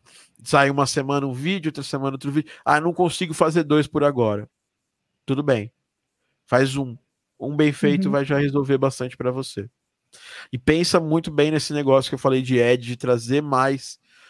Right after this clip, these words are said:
Speaker 1: seguidores, é, é, interessados no seu trabalho de música, porque isso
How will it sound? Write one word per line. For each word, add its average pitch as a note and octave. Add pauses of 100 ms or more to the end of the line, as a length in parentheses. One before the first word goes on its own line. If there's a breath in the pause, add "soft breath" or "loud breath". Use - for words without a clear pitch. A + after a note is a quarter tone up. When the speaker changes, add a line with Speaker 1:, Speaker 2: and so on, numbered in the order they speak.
(120)
Speaker 1:
seguidores, C3 (140)
é, A2+ (340 soft breath)
é, A2
interessados C3
no B2
seu B2
trabalho A#2
de A2+
música, B2 (1000)
porque C3+
isso C#3